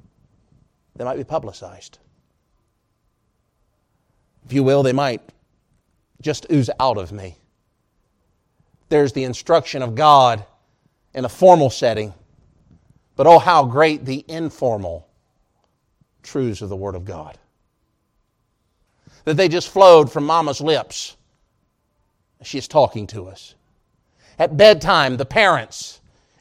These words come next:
invoke the truths of the Word of God. In times of discipline,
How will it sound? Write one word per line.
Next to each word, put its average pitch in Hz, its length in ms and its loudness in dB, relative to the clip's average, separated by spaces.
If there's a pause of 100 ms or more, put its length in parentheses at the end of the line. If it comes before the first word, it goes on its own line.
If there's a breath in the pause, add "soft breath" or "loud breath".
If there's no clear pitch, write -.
invoke 185 600 4
the 151 100 -8
truths 214 420 -2
of 170 80 -6
the 151 60 -2
Word 185 240 2
of 117 100 -6
God. 113 380 -10 (800 soft breath)
In 180 140 -4
times 247 420 2
of 160 180 -2
discipline, 170 600 2